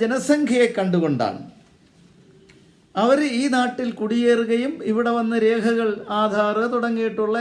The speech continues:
എല്ലാവിധ രേഖകളും സമ്പാദിച്ച് അവരിങ്ങനെ ഭാരതത്തിൻ്റെ പൗരന്മാരായി ഭാരതത്തിൻ്റെ എല്ലാ ഭാഗത്തും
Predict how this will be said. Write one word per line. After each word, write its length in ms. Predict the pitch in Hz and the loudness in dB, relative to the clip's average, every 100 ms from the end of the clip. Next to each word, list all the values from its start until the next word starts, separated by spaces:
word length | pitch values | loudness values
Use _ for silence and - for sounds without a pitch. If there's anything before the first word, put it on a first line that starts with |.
| 226 | -2
എല്ലാവിധ 440 | 214 226 233 226 226 208 | 0 0 0 0 -2 -2
രേഖകളും 480 | 208 208 208 208 196 185 | -2 -4 -4 -6 -4 -2
സമ്പാദിച്ച് 640 | 180 190 190 202 175 294 294 - - - _ _ - _ - 262 | -2 0 0 -2 0 0 0 -16 -20 -20 _ _ -20 _ -2 4
അവരിങ്ങനെ 440 | 285 254 240 233 180 | 4 4 0 0 2
ഭാരതത്തിൻ്റെ 680 | 196 214 214 196 214 196 196 196 | 2 2 0 -2 -4 -2 0 0
പൗരന്മാരായി 760 | 202 208 196 190 185 185 220 220 | -2 -2 -2 -2 0 0 0 0
ഭാരതത്തിൻ്റെ 600 | 185 196 196 196 190 185 180 | 0 0 -2 -4 -4 -4 -4
എല്ലാ 200 | 175 208 233 233 175 | -2 -2 -2 -2 0
ഭാഗത്തും 500 | 214 233 240 285 | 2 2 0 -2